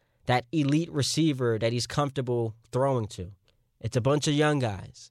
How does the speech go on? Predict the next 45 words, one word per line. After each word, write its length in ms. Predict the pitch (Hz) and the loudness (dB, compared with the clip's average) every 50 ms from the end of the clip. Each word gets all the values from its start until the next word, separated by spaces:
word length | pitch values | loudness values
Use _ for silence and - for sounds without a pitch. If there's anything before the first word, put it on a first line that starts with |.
| _ _ _ | _ _ _
and 80 | 113 113 | -4 -4
the 60 | 110 | -2
Giants 540 | - 135 131 139 147 147 143 135 127 - - - _ _ _ _ | 0 2 2 2 2 2 0 -2 -4 -6 -10 -12 _ _ _ _
have 220 | - 131 131 135 | 0 0 2 2
a 120 | 139 143 139 | 2 2 2
really 260 | 131 135 139 139 135 | 2 2 2 0 0
good 180 | 127 135 123 113 | 0 -2 -2 -2
defense. 600 | 127 123 113 - - 98 87 85 - - - _ _ _ _ _ _ _ _ _ _ _ _ | -2 -4 -4 -4 -6 -10 -12 -12 -16 -20 -20 _ _ _ _ _ _ _ _ _ _ _ _
So 360 | - - 127 123 120 117 87 - - _ _ _ _ _ _ _ _ _ _ _ _ _ _ _ 440 _ _ _ _ _ _ _ _ - _ _ | -2 0 2 2 2 0 -2 -6 -12 _ _ _ _ _ _ _ _ _ _ _ _ _ _ _ -20 _ _ _ _ _ _ _ _ -20 _ _
the 200 | - - 127 117 | -6 -2 -2 0
hope 340 | - 143 156 165 147 - 147 | 2 2 2 2 2 0 0
is 480 | 135 127 123 120 120 117 - - - - | 2 2 2 2 0 -2 -6 -8 -8 -8
it 300 | 139 143 - - 127 - | -10 -8 -4 -6 -2 -2
becomes 720 | 127 120 - - 147 143 143 135 131 127 123 117 - - - | -2 -2 0 0 2 2 2 0 0 -2 -4 -6 -10 -10 -8
a 80 | 135 117 | -6 -2
battle 420 | 98 131 139 143 147 147 147 147 | 0 2 2 4 2 2 2 0
of 100 | 143 131 | -2 -2
defenses. 840 | - 151 160 135 - 160 156 151 - - 156 156 151 143 135 - - - _ _ _ _ - | 0 -2 -2 0 0 0 -2 -2 -2 -4 -6 -6 -6 -6 -10 -14 -16 -18 _ _ _ _ -2
And 160 | 131 123 127 | 0 2 2
if 160 | 143 160 - | 2 2 0
it 120 | 147 120 | -2 0
does, 360 | 113 147 151 147 139 131 113 127 | 2 4 4 4 4 2 0 0
obviously 440 | 127 131 139 117 131 - - 135 | -2 -2 0 -2 -4 -4 -2 -4
it's 80 | 120 - | -4 -4
still 220 | - - 139 135 | -2 -2 0 0
gonna 140 | 131 127 110 | 2 0 -2
favor 420 | - - - 131 139 143 135 131 120 | -2 -2 0 2 2 4 2 2 0
the 100 | 113 - | -2 -2
Packers 420 | - 131 127 131 - - 135 113 | -2 -2 -2 -2 -2 -2 -4 -4
because 300 | 117 110 - 120 107 110 | -4 -4 -4 -2 -2 0
you 80 | 123 120 | 0 2
get 100 | 123 120 | 2 2
Aaron 240 | 117 123 127 123 | 4 4 2 2
Rodgers 340 | 120 123 123 123 113 117 107 | 2 2 0 -2 -2 -6 -8
versus 320 | 104 117 117 110 - 107 101 | -4 -4 -4 -4 -4 -8 -4
Daniel 300 | 110 120 120 120 117 104 | -2 0 0 2 0 0
Jones 300 | 113 120 120 120 110 110 | 0 0 0 0 0 -2
in 40 | |
the 60 | 107 98 | -4 -4
fourth 260 | - 123 123 117 - | -4 -2 -4 -4 -2
quarter 240 | - 127 123 120 110 | 0 0 2 2 0
of 80 | 101 | -2
a 60 | 107 | -2
late 220 | 107 120 117 113 - | -2 -2 -2 0 0
game. 320 | 143 151 165 156 131 123 | 0 2 2 2 0 -2